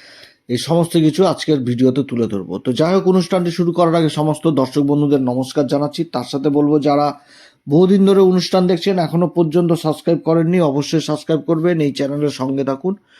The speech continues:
জ্যোতিষীয় সম্পর্কিত অনেক তথ্য জানতে পারবেন। তবে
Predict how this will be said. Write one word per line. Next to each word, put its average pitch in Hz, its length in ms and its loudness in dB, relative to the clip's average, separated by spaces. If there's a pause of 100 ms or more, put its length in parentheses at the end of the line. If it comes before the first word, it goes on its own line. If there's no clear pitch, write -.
(440)
জ্যোতিষীয় 190 500 2
সম্পর্কিত 151 600 0
অনেক 156 280 2
তথ্য 127 280 -2
জানতে 123 280 -2
পারবেন। 147 280 0 (760)
তবে 160 200 4